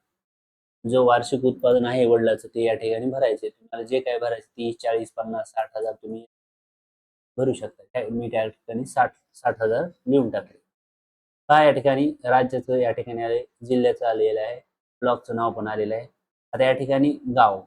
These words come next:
म्हणजे एखादं खेड, कुठल्याही खेडेगावाचं या ठिकाणी नाव, जे खेड आहे त्याचं आपण नाव टाकू शकतो.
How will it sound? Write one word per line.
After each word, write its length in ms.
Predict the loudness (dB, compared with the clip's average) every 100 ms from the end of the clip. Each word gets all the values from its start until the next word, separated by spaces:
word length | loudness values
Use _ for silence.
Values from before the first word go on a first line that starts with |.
| -6
म्हणजे 220 | -2 0
एखादं 260 | 2 2 2
खेड, 220 | 4 4
कुठल्याही 840 | 4 -4 _ _ _ _ 4 4 4
खेडेगावाचं 540 | 0 2 2 0 0
या 80 | 0
ठिकाणी 400 | -2 -4 -6 -6 -12 _ _ _ _ -6
नाव, 280 | 0 0 -2 -10 _ _ _ _ _ -6
जे 80 | -2
खेड 200 | 2 6
आहे 240 | 6 4 0
त्याचं 240 | 0 0
आपण 260 | 2 0 -2
नाव 180 | -4 -4
टाकू 180 | -8
शकतो. 340 | -10 -16 _